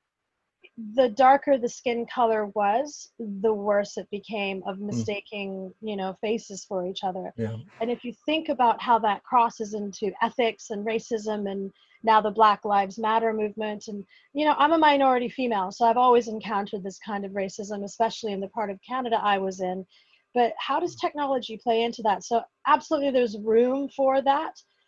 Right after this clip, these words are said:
Speaker 1: I think we have to become more ethical, and I'm very much a strong proponent of a role in the enterprise called the chief ethics officer. And I'm not talking compliance and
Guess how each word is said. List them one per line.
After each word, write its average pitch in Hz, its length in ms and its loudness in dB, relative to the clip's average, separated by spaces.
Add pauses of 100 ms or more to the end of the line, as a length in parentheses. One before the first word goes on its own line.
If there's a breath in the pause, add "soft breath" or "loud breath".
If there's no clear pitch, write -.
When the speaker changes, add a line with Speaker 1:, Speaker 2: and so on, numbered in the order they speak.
(120)
Speaker 1:
I 226 60 2
think 240 280 -4
we 226 120 -2
have 233 460 0
to 254 80 -14
become 247 500 -4
more 240 200 2
ethical, 262 520 0
and 233 100 2
I'm 214 220 2
very 233 240 4
much 220 320 -2
a 208 220 0 (340)
strong 277 460 6
proponent 226 760 -4 (100)
of 220 120 0
a 214 100 -4
role 233 400 6
in 214 140 -2
the 220 120 0
enterprise 208 920 0 (640)
called 220 200 2
the 208 80 -4
chief 233 300 -6 (140)
ethics 226 320 0
officer. 311 540 2 (340)
And 226 80 2
I'm 262 100 4
not 349 220 4
talking 349 360 2
compliance 269 880 2
and 208 340 -6